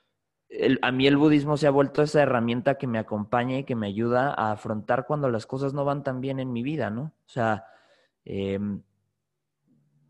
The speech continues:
algo que me enseñó es no apegarme a emociones. Entonces, si hoy alguien me ofende o si hay alguien, hoy alguien me hace daño, probablemente me provoque enojo o me provoque tristeza, pero no me aferro a esa emoción. Dejo que,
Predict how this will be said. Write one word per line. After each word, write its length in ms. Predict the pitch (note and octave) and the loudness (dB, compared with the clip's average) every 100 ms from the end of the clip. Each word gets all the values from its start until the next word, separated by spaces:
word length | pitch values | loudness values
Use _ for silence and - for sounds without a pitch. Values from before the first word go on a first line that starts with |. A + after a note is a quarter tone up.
| - | -2
algo 280 | A#2+ B2 C3 | 0 2 0
que 100 | C3+ | 0
me 100 | A#2 | 0
enseñó 340 | A2+ A#2 A#2+ | -2 -2 -2
es 100 | B2 | 0
no 100 | B2+ | 0
apegarme 500 | B2+ C3 A#2 A#2+ B2 | 0 2 2 2 0
a 20 | |
emociones. 680 | A#2 G#2+ - C3 C3+ F#3+ A3+ - | -2 -2 -2 -4 -2 -4 -6 -10
Entonces, 560 | A2 A2+ A2+ A#2+ - _ - _ | -6 -4 -2 -2 -4 _ -20 _
si 260 | - A#2+ B2 | -6 2 6
hoy 260 | C3 C3+ | 6 6
alguien 340 | C3+ C3 C3 B2 | 4 4 0 2
me 100 | G#2+ | 0
ofende 460 | - C3+ C#3 B2+ | 0 -2 0 0
o 40 | G#2+ | 0
si 180 | - | 0
hay 180 | A2+ A#2 | 2 4
alguien, 260 | A#2+ A#2+ A#2+ | 2 2 0
hoy 200 | A2+ A#2 | 2 4
alguien 260 | A#2+ B2 A#2+ | 2 2 0
me 100 | A#2+ | -2
hace 200 | A#2 A#2+ | -2 -2
daño, 420 | B2+ C3 B2 B2 | -2 -2 -2 -4
probablemente 600 | A2+ G#2 A2 A2 A2+ A2+ | -2 0 0 -2 -2 -4
me 120 | A2+ | -4
provoque 420 | - G2+ G2+ - | -4 -4 -4 -6
enojo 480 | G#2+ B2 D3 - B2 | -2 0 0 2 0
o 120 | - | 0
me 140 | G2+ G2+ | -2 -6
provoque 380 | - G#2 G#2+ B2+ | -4 -4 -4 -8
tristeza, 480 | A2+ G#2 B2 B2+ | -8 -8 -8 -8
pero 220 | C3 A#2+ A#2+ | -6 -2 -2
no 120 | C3+ | -2
me 120 | C#3 | -2
aferro 340 | C3 C#3+ C3+ | -2 0 0
a 20 | C3+ | -2
esa 140 | C3+ | -6
emoción. 360 | A2 G#2+ B2+ G#2 | -6 -6 -6 -6
Dejo 280 | G#2+ B2 | -6 -6
que, 240 | - B2 | -6 -4